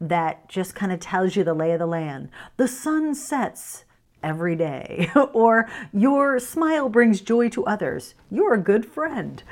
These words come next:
Those types of things. It's probably gonna be like, "Well, Anne, is there really any action to take?" But here's the thing, there is an action to take, and you'll, you'll, you'll see what I'm talking about in a second.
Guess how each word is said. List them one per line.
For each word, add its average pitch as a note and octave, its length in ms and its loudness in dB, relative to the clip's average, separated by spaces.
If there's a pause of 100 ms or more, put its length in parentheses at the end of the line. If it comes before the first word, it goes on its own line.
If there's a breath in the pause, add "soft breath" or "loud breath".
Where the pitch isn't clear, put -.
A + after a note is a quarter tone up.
(360 loud breath)
Those B3+ 380 8
types G3+ 400 0
of D#3+ 140 -2
things. D3+ 260 -2
It's F#3+ 120 -4
probably C#4+ 340 2
gonna C4+ 160 2
be G#3+ 120 2
like, F#3+ 300 4
"Well, A3 160 -2
Anne, A#3+ 260 -2
is A3+ 180 -6
there A#3+ 100 -2
really C#4+ 340 -4
any G3+ 260 -4
action E3 440 -4
to A3 100 -10
take?" B3 360 -6 (380 loud breath)
But G3+ 140 0
here's C4 400 0
the B3+ 100 -2
thing, A3 240 2
there F#3 220 0
is G#3 260 6
an A#3 80 4
action G3+ 380 2
to D#3 100 -4
take, - 460 -8
and F#3 180 -4
you'll, F3+ 160 0 (100)
you'll, F#3+ 440 4
you'll G3 180 2
see G#3 200 0
what G3 100 2
I'm F3 140 4
talking F3+ 280 0
about D3+ 260 0
in E3 60 -6
a D#3+ 40 -4
second. - 440 -2